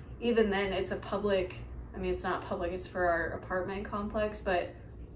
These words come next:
it's still open to everyone and they could come in at any time. So I would just feel not very good about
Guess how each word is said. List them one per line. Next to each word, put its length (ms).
it's 200
still 280
open 420
to 160
everyone 400
and 140
they 100
could 200
come 220
in 280
at 180
any 240
time. 500
So 220
I 160
would 140
just 240
feel 360
not 320
very 360
good 480
about 580